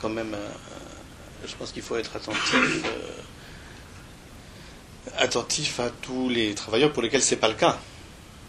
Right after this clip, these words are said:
pour lesquels c'est pas, c'est-à-dire, c'est, je pense à toutes ces formes de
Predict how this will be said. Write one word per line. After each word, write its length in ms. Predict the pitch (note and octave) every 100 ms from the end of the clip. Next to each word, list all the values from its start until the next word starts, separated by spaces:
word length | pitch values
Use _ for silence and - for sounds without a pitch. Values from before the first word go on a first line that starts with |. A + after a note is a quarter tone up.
| - - -
pour 80 |
lesquels 220 | G#2+ G#2 A2
c'est 120 | A2
pas, 180 | - G#2+ G#2+
c'est-à-dire, 240 | A2 - A2+
c'est, 140 | G2+ -
je 240 | - - -
pense 200 | C#3 B2+
à 40 | A2
toutes 220 | - -
ces 200 | - G#2+ - -
formes 440 | - A#2 A2+ A2+ G#2+ A2+
de 200 | G#2+